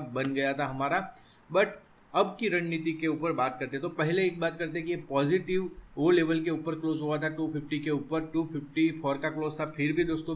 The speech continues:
क्यों वो positive close नहीं था। फिर आज की रणनीति के ऊपर बात करते हैं कैसे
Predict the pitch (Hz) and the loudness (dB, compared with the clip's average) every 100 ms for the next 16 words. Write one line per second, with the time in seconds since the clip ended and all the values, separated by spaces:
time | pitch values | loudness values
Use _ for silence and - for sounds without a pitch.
0 | 151 143 170 180 143 160 160 - 139 135 | -6 -4 -4 -2 0 -2 -2 -6 -2 0
1 | 143 151 147 143 135 135 135 170 165 196 | 0 -2 -2 -2 -2 -4 -2 -4 0 0
2 | 196 - 135 151 151 160 147 143 143 139 | 0 0 0 0 0 -2 0 -2 -4 -6
3 | 143 165 135 139 139 143 180 - 131 147 | -4 -2 0 0 -2 -6 -6 -4 -6 -6